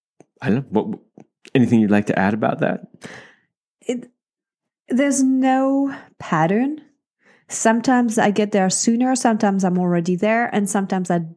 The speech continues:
Speaker 2: don't. It's really rare, though, that I actually don't. Um,
Speaker 1: Yeah, that's, that is pretty rare. And yeah, it's a good point to make that this isn't something that happens every time,
Speaker 2: Mm-hmm.
Speaker 1: that sometimes you're there a hundred percent,
Speaker 2: Mm-hmm.
Speaker 1: like,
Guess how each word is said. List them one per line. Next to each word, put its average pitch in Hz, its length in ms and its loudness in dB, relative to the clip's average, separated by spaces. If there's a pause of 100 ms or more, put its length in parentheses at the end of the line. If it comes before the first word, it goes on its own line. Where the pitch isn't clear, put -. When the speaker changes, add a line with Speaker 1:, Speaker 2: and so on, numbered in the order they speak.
(520)
Speaker 2:
don't. 190 560 -2 (600)
It's 302 180 -2
really 440 260 2
rare, 175 320 2
though, 170 280 2
that 170 200 0
I 180 180 2
actually 180 400 0 (160)
don't. 165 560 -2 (360)
Um, 165 500 -2
Speaker 1:
Yeah, 104 220 2
that's, 110 180 -2 (120)
that 123 160 2
is 110 120 0
pretty 95 300 -2
rare. 87 260 -2 (220)
And 156 240 2
yeah, 143 160 2
it's 120 180 0
a 131 60 0
good 127 180 2
point 123 300 -2
to 107 80 0
make 113 580 0 (240)
that 107 240 0
this 127 200 2
isn't 113 220 0
something 101 220 0
that 95 60 0
happens 92 360 -4
every - 320 -6
time, - 380 2
Speaker 2:
Mm-hmm. 190 360 0
Speaker 1:
that 196 100 0
sometimes 104 480 2
you're 98 100 2
there 90 280 -2
a 85 60 -4
hundred 90 280 -6
percent, 214 420 2
Speaker 2:
Mm-hmm. 202 100 0
Speaker 1:
like, 190 220 0